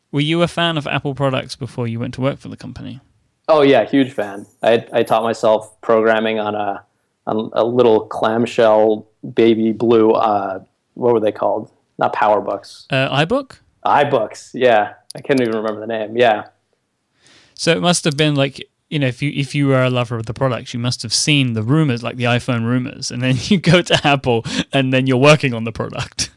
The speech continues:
Speaker 2: Yeah, yeah. No, I, I totally had an inkling when they, when they sat me down in the room. Um, yeah, it was exciting.
Speaker 1: So what, what was, what did your job entail? Like, what sort of stuff were you creating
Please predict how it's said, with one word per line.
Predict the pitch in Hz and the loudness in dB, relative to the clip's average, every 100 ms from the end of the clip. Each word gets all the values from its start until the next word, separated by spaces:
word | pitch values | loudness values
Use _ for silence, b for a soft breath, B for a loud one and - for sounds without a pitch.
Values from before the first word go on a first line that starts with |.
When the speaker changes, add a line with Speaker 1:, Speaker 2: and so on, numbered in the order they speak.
| _ - | _ 2
Speaker 2:
Yeah, | 143 120 | 6 6
yeah. | 131 127 | 6 6
No, | 131 147 | 6 6
I, | 160 - | 4 2
I | 156 | -6
totally | - 190 190 | -4 -2 0
had | 160 139 | 0 0
an | 123 | 0
inkling | 139 135 117 | -4 -2 -4
when | 113 113 | -2 0
they, | 110 | 0
when | 110 113 | 0 -2
they | 107 | 0
sat | 120 113 | 0 0
me | 110 | 0
down | 110 110 | 0 0
in | 104 | 0
the | 101 | 0
room. | 110 101 101 - _ - | 0 0 -4 -14 _ -8
Um, | 113 104 101 95 - _ _ - | -2 0 -2 -8 -16 _ _ 0
yeah, | 113 107 | 2 2
it | |
was | 120 | 0
exciting. | 117 113 107 110 _ _ b b b b b | 0 0 0 -4 _ _ b b b b b
Speaker 1:
So | 170 | -4
what, | 170 220 - | -2 -2 -2
what | 220 240 | -4 -2
was, | 240 208 _ | -6 -8 _
what | - 185 | -10 -8
did | 214 214 | -6 -6
your | 180 | -4
job | 156 143 | -4 -6
entail? | 135 151 127 | -6 -2 -2
Like, | 113 - | -2 -6
what | 131 | -6
sort | - - | -6 -6
of | - | -6
stuff | 139 - | -6 -2
were | 131 | -2
you | 117 | -4
creating | 113 123 113 - - | -6 -10 -10 -12 -14